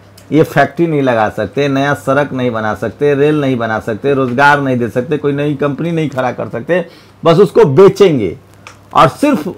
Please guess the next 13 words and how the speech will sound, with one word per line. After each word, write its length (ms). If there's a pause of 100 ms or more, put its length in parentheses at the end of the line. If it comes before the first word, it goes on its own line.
(180)
sentimental, 800
अ, 120
आंदोल-, 720
अ, 220
मुद्दे 340
को 140
उठाएंगे। 500 (340)
गाय, 420
गोबर, 500
गौमूत्र, 540
तीन 220
सौ 180
सत्तर। 680